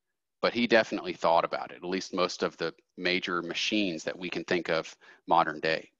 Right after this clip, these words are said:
Okay, so a little bit more. Da Vinci's work describing the nature of the human form can be used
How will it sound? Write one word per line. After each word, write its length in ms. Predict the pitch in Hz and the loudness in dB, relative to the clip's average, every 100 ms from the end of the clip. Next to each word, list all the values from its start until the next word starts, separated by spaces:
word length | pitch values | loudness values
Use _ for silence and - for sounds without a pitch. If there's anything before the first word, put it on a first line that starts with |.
| _ _ _ _ _ _ _ _ 151 | _ _ _ _ _ _ _ _ 2
Okay, 220 | 151 135 | 6 6
so 100 | 147 | 8
a 40 | |
little 180 | 143 139 | 8 8
bit 60 | 170 | 8
more. 180 | 123 | 8
Da 80 | 92 | 8
Vinci's 340 | 123 156 135 131 | 4 6 4 6
work 200 | 139 - | 6 6
describing 400 | - 131 110 107 | 6 6 8 4
the 80 | |
nature 320 | 107 127 - 113 | 6 6 4 0
of 40 | |
the 60 | 107 | 2
human 240 | 139 113 | 4 2
form 300 | - 135 113 | 4 2 2
can 160 | - 98 | -2 -2
be 80 | |
used 480 | 98 117 127 101 - | 2 6 6 4 -4